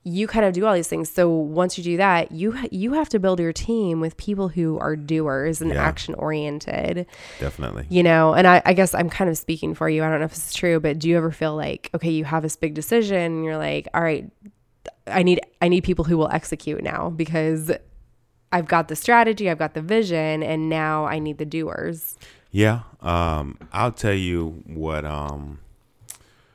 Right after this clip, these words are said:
Speaker 2: what one of, I guess, my biggest challenges that come along with that, because I feel like what we're talking about there is, like, three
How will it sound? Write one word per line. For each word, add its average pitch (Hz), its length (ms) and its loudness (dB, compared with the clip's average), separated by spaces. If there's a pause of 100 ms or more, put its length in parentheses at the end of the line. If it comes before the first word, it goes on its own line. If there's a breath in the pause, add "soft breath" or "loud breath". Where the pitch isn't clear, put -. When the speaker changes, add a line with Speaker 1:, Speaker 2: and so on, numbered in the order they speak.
(800 soft breath)
Speaker 2:
what 87 520 2
one 85 200 -2
of, 80 200 -4
I 82 80 -4
guess, 80 240 -4
my 78 160 -4
biggest 78 420 -4
challenges 71 840 -10
that 73 180 -8
come 78 220 -6
along 73 280 -6
with 69 180 -8
that, 65 140 -8
because 85 240 -6
I 104 60 -4
feel 107 160 -4
like 82 140 -4
what 82 100 -6
we're 82 100 -4
talking 82 320 -6
about 76 300 -6
there 78 220 -2
is, 73 100 -8
like, 71 260 -8
three 80 760 0